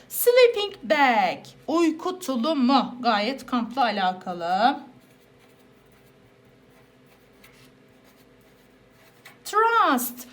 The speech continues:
güvenmek, güvenilir. Güvenmek hangisiyle alakalı olacaktır? Arkadaşlıkla alakalı olacaktır. Tent, çadır. Hiç şüphesiz gideceği yer belli.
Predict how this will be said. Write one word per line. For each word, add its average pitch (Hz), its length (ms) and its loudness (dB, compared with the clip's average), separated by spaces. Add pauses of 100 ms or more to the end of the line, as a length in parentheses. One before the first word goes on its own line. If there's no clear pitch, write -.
(200)
güvenmek, 311 880 0
güvenilir. 269 960 0 (1040)
Güvenmek 240 540 -2
hangisiyle 226 500 -4
alakalı 190 440 -8
olacaktır? 175 520 -14 (120)
Arkadaşlıkla 349 640 -6
alakalı 180 500 -8
olacaktır. 170 840 -12 (1400)
Tent, 466 520 -2 (180)
çadır. 320 480 2 (160)
Hiç 349 180 -10
şüphesiz 208 760 -10
gideceği 208 480 -6
yer 240 260 0
belli. 185 540 -6